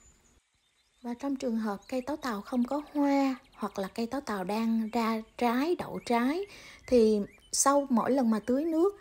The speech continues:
cho gốc cây táo tàu, mình vẫn đưa cái vòi nước cao lên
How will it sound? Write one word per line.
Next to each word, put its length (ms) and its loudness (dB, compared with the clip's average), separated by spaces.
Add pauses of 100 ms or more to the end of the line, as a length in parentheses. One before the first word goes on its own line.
cho 380 2
gốc 160 2
cây 100 0
táo 160 -2
tàu, 420 -6 (280)
mình 220 2
vẫn 460 -2 (200)
đưa 280 4
cái 200 -2
vòi 220 0
nước 180 2 (180)
cao 320 2
lên 360 2